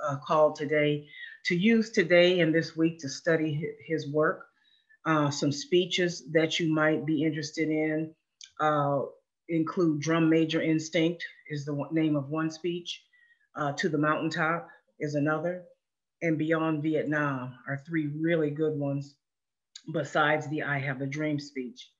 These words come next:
Also, some books I'll recommend for you is Drum Major Instinct, To the Mountaintop, and Beyond Vietnam are some of the non-conventional, uh, book titles,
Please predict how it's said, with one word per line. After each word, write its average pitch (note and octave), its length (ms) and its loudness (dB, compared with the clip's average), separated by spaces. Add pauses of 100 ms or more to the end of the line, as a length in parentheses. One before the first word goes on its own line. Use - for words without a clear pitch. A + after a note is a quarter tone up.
(600)
Also, E3 840 4
some D#3 320 0
books G3 300 2
I'll D#3+ 180 6
recommend C#3+ 560 2
for C#3 160 0
you C#3 340 -2
is C3+ 260 -6
Drum D#3+ 320 2
Major D3+ 340 -2
Instinct, F#3+ 640 -2 (1300)
To G3+ 140 -2
the D#3+ 100 2
Mountaintop, E3+ 840 2 (380)
and D#3 160 4
Beyond D#3+ 500 4
Vietnam C#3 720 0 (540)
are D3 100 2
some D3+ 240 4
of C#3+ 60 4
the D3 100 4
non-conventional, D3+ 1400 0 (480)
uh, C#3+ 120 -4
book D#3 300 -4
titles, C3+ 680 -4